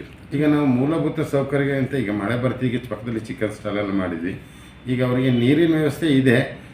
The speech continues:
ಈಗ ನಾವೊಂದು ಚಿಕನ್ ಸ್ಟಾಲ್ ಮಾಡಿದರೆ ಮೇಲೆ ಒಂದು ಟ್ಯಾಂಕ್ ಎಲ್ಲ ಮಾಡಿ ವರ್ಷದಾಗಿ ನೀರಿನ ವ್ಯವಸ್ಥೆನೂ ಮಾಡ್ತಿದ್ದೀವಿ.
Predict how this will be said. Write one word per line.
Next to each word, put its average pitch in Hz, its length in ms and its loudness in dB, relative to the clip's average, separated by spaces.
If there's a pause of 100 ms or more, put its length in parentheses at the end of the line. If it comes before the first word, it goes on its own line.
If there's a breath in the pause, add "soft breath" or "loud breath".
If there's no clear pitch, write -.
(120 loud breath)
ಈಗ 127 140 0
ನಾವೊಂದು 123 420 0
ಚಿಕನ್ 113 260 -4
ಸ್ಟಾಲ್ 143 220 -4
ಮಾಡಿದರೆ 131 300 0
ಮೇಲೆ 123 220 0
ಒಂದು 117 180 -2
ಟ್ಯಾಂಕ್ 117 260 0
ಎಲ್ಲ 123 160 -2
ಮಾಡಿ 117 320 0
ವರ್ಷದಾಗಿ 117 580 -2
ನೀರಿನ 110 240 0
ವ್ಯವಸ್ಥೆನೂ 110 400 -2
ಮಾಡ್ತಿದ್ದೀವಿ. 92 560 -4